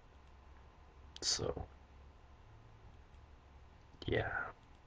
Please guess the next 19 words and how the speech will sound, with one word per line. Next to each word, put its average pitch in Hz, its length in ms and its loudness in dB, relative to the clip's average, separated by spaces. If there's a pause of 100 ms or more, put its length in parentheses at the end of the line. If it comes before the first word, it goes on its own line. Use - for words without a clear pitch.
(760)
But 92 100 12
I 90 40 12
think 127 240 12
you 127 80 12
can 90 200 12
turn 87 240 12
it 78 120 12
into 82 200 10
automation 80 580 10
actually, 110 320 10
so - 160 8
if 104 80 6
I - 60 10
click - 320 8
on 85 100 12
that, 80 300 10
there 80 160 12
it 80 100 12
is. 82 320 10